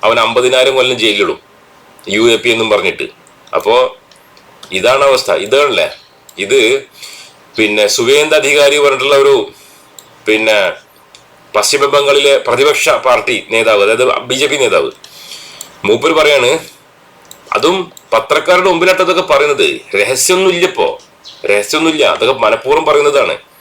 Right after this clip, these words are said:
അത് എല്ലാ മുസ്ലിങ്ങളും, ഇന്ത്യയിലത്തെ മുഴുവൻ മുസ്ലിങ്ങളെയും കൂട്ടക്കുരുതി ചെയ്ത് കൊന്നൊടുക്കണം എന്ന് പറയാണ്. ഇങ്ങനെ പറയുന്ന ഇത് ആയ-, ആദ്യത്തെ ആളൊന്നല്ല. കുറേ ബി ജെ പി നേതാക്കന്മാര്, നേതാക്കന്മാർ ഇതുപോലെ പറഞ്ഞിട്ടുണ്ട്, കോളിഫ്ലവർ കൃഷി നടത്തണം എന്നൊക്കെ. കാരണം കോളിഫ്ലവറിനെ പിടിച്ച്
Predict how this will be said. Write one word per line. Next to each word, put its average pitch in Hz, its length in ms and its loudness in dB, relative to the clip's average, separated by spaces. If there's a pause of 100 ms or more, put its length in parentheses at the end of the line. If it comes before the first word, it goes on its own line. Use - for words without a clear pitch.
(380)
അത് 117 240 0
എല്ലാ 127 300 2
മുസ്ലിങ്ങളും, 147 440 0
ഇന്ത്യയിലത്തെ 151 420 -2
മുഴുവൻ 151 220 2
മുസ്ലിങ്ങളെയും 131 560 -2 (680)
കൂട്ടക്കുരുതി 156 600 0
ചെയ്ത് 147 220 -2
കൊന്നൊടുക്കണം 127 560 0
എന്ന് 117 180 -2
പറയാണ്. 76 200 -4 (240)
ഇങ്ങനെ 117 240 0
പറയുന്ന 143 320 0
ഇത് 147 160 0
ആയ-, 123 300 2
ആദ്യത്തെ 131 260 0
ആളൊന്നല്ല. 131 500 0 (160)
കുറേ 110 220 2
ബി 127 100 0
ജെ 127 100 0
പി 131 60 0
നേതാക്കന്മാര്, 123 960 0
നേതാക്കന്മാർ 117 360 0
ഇതുപോലെ - 240 0
പറഞ്ഞിട്ടുണ്ട്, 202 420 -2 (1160)
കോളിഫ്ലവർ 123 480 2
കൃഷി 135 280 0
നടത്തണം 127 320 0
എന്നൊക്കെ. 117 220 0
കാരണം 107 200 0
കോളിഫ്ലവറിനെ 127 560 2
പിടിച്ച് 135 280 -2